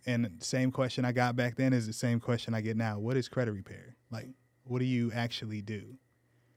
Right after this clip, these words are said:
And so get on a call with a client, let 'em know, "Hey,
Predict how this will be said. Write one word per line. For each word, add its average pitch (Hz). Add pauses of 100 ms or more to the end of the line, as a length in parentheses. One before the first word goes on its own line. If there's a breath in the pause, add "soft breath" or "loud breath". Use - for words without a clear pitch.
(220)
And 107 (420)
so 104 (340)
get 113
on 107
a 107
call 113
with 107
a -
client, 120
let 110
'em 107
know, 110
"Hey, 117